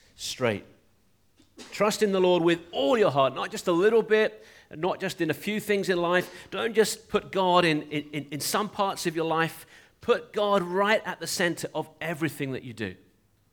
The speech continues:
You're gonna face all sorts of decisions, some big, some small, but regardless of the size of those decisions,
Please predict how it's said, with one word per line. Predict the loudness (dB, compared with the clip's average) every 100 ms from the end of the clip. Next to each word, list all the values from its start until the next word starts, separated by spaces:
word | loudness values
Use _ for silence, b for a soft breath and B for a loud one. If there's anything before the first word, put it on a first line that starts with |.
| _ _ -2
You're |
gonna | 0 2
face | 2 4
all | 2 0
sorts | -2 -4
of |
decisions, | -4 -2 -2 -2 -4
some | -2 -2
big, | 0 -2
some | -2 -8
small, | -6 -6
but | -4 -2
regardless | -4 -6 -6 -4 -4 -4
of | -6
the | -4
size | -2 0 0 -2
of |
those | -4 -4
decisions, | -4 -4 -4 -6